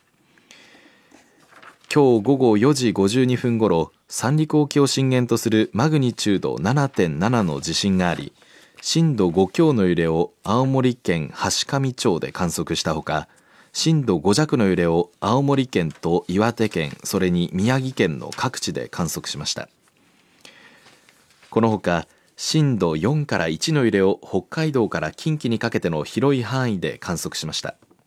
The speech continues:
その後も地震活動が続いていて、震度一以上を観測する地震は午後九時までに七回発生しています。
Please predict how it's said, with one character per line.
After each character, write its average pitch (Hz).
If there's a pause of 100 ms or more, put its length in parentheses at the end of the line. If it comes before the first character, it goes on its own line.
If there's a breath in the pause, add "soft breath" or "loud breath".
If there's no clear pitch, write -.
(1500 soft breath)
そ 110
の 110
後 107
も 107
地 92
震 143
活 139
動 95
が 78
続 92
い 95
て 98
い 87
て、 87 (320 soft breath)
震 156
度 85
一 160
以 165
上 143
を 104
観 113
測 110
す -
る 104
地 98
震 92
は 87 (100)
午 123
後 139
九 139
時 127
ま 117
で 98
に 95
七 90
回 104
発 87
生 85
し -
て 80
い 76
ま 78
す。 -